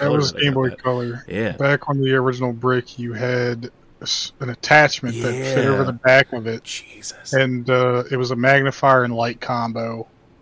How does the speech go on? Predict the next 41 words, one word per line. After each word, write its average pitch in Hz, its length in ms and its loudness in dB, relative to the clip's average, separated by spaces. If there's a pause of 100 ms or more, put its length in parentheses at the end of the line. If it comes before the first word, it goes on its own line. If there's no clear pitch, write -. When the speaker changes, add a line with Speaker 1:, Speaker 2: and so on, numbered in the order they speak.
(400)
Speaker 2:
Um, 123 480 -2
this 160 200 4
is 151 180 2
before, 127 640 2 (100)
for - 180 2
anyone 143 320 6
who 127 100 0
doesn't 120 260 0
get 117 180 -6
what 120 120 -10
we're 123 140 -8
really 120 300 -2
talking 123 240 -2
about 110 220 -6
here, 117 260 -12
this 165 240 0
is 208 80 2
before 160 320 4
the 135 120 2
age 131 240 2
of 113 120 -8
backlit 117 500 -2
<laughs> - 20 -2
screens. - 840 -8
Speaker 1:
Yeah. 98 360 -2 (300)
Speaker 2:
Um, 135 460 6 (840)
even 170 280 6
cell 170 320 8
phones 131 400 2
at 123 80 -6
the 127 80 -6
time 135 320 2
the 120 60 -2
Game 131 260 0
Boy 123 200 0
launched 120 360 0
did 123 100 -6
not 127 220 2
have 123 400 -2
backlit 123 480 -4
screens. 110 580 -8